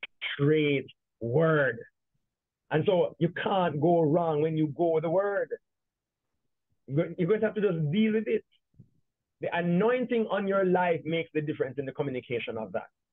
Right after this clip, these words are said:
and how that is delivered. But guess what? It was, she has heard the message so many times that she has convicted her own church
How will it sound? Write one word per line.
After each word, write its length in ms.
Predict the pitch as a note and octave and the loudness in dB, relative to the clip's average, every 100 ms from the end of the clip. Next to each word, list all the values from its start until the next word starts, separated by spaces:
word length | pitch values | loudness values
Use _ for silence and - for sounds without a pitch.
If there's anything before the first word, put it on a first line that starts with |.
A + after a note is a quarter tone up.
| _ _ _ _ _ _ _ _ _ _ _ _ | _ _ _ _ _ _ _ _ _ _ _ _
and 120 | B2+ | -14
how 160 | C3+ D3 | -2 0
that 180 | C3 A#2+ | 0 -2
is 120 | B2 | -2
delivered. 500 | C3 C3+ A#2 A2 - _ _ _ _ _ | -2 0 0 -4 -6 _ _ _ _ _
But 180 | D#3 F3+ | -2 0
guess 140 | F#3+ F#3+ | -2 -2
what? 240 | C3+ - _ | -4 -4 _
It 100 | D#3 | -4
was, 160 | E3 D3 - - _ _ _ _ _ _ - | -2 -2 -6 -20 _ _ _ _ _ _ -8
she 60 | F3+ | -4
has 120 | D#3+ | -2
heard 320 | C3+ G3 G3+ | -2 -2 -2
the 40 | G#3 | -2
message 320 | G3+ F3+ D#3 - | -2 -2 -6 -4
so 100 | F3 | -4
many 160 | E3+ | -2
times 360 | E3+ F3 G#3+ G#3+ _ _ _ | -4 -4 -4 -6 _ _ _
that 140 | D#3+ D#3 | -4 -4
she 160 | - F3+ | -6 -6
has 140 | - E3 - | -4 -4 -4
convicted 500 | F3+ E3 E3 F3+ D#3+ | -4 -2 -4 -2 0
her 140 | D#3 - | 2 0
own 260 | F#3 G3+ G#3+ | -2 -2 -2
church 300 | F3+ C#3 B2 | -2 -2 -2